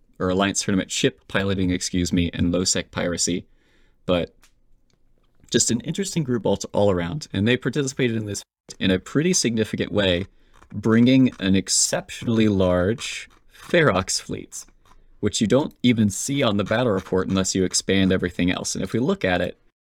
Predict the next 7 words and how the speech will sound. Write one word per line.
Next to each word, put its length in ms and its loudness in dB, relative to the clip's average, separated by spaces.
these 280 0
are 100 2
all, 440 6
like, 240 -2
low 340 2
skill 320 0
point 520 0